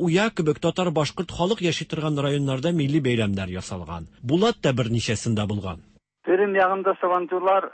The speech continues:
Speaker 2: әйбәт узды. Бигрәк тә Чайковскийда, Чернушкада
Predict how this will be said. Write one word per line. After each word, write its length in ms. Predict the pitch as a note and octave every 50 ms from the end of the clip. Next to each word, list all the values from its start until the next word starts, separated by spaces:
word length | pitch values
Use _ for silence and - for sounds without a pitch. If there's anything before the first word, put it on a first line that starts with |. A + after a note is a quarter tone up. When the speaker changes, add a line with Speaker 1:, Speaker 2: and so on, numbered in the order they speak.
| D#3+ - - - - - C#3+
Speaker 2:
әйбәт 380 | D#3 E3 E3+ G3 G#3+ G#3 - G#3+
узды. 300 | G3 F#3 - G#3+ G#3 G3+ G3+ - -
Бигрәк 300 | D#3+ D#3 F3 E3+ F3 D#3+ -
тә 80 | E3 D3 -
Чайковскийда, 800 | E3+ D#3+ - - G#3 G3+ - _ - G3 F#3 F3 F#3 F3+ E3+ E3+ -
Чернушкада 560 | - E3 D3+ F#3 G3 G3 - - - F3+ F3+